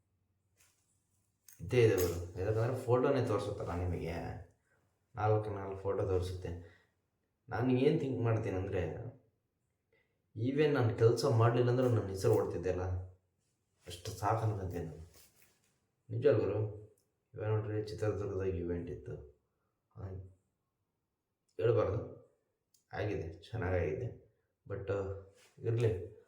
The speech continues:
ಪರವಾಗಿಲ್ಲ. ನೆಕ್ಸ್ಟ್ ಅವಾರ್ಡ್ ಫಂಕ್ಷನ್ ಇದ್ರು ನಾನು ಹೋಗ್ಲಿಲ್ಲ. ಇದೇ ಯಾವಾಗ ಹೋಯ್ತು ಗುರು?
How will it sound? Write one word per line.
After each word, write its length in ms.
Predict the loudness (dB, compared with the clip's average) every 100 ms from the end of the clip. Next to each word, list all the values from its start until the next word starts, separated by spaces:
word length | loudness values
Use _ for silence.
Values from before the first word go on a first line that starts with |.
| _ _ _ _ _ -4
ಪರವಾಗಿಲ್ಲ. 480 | 2 4 4 4
ನೆಕ್ಸ್ಟ್ 400 | 2 0 -2 0 4 6 4 2 2 0 -4 -16 -20 _ _ _ _
ಅವಾರ್ಡ್ 320 | -6 -2 0
ಫಂಕ್ಷನ್ 380 | -2 -6 -6 -4
ಇದ್ರು 200 | -2 -2
ನಾನು 180 | 0 0
ಹೋಗ್ಲಿಲ್ಲ. 380 | -2 -2 -6 -8 -12 -18 _ _ -20
ಇದೇ 480 | -8 0 2 2 0 -4 -8 -14 -20 _ _ _ _ _ _ _ _ _ _ _ _ _ _ _ _ _ _ _ _ _ _ _ _ _ _ _ _ _ _ _ _ _
ಯಾವಾಗ 260 | -16 -12 -8
ಹೋಯ್ತು 480 | -6 -6 -8 -8 -4
ಗುರು? 360 | -4 -4 -6